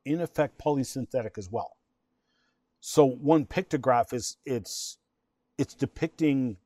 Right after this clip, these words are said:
an entire concept, not just one word, even though it can be used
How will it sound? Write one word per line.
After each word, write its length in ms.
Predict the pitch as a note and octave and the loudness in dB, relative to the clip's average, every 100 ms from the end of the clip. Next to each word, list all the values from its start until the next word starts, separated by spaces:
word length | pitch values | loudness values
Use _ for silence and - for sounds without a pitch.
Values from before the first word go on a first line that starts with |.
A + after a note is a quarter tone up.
| _ | _
an 120 | C3 B2 | -4 -4
entire 320 | - C#3+ A#2+ | -2 0 0
concept, 640 | - - D3 C#3+ - - _ _ _ - | -2 -2 -2 -2 -4 -8 _ _ _ -8
not 220 | A#2+ C#3+ | -2 -2
just 240 | B2+ C#3 A#2+ | 0 -4 -2
one 220 | B2+ G#2+ | -4 2
word, 260 | C#3+ G2 B2 | 2 2 -2
even 200 | C#3+ C#3+ | 0 4
though 140 | C3 | 2
it 100 | - | 2
can 100 | C3 | -6
be 100 | A2+ | -10
used 500 | A#2+ E3+ C3 G#2 | -6 -2 -2 -4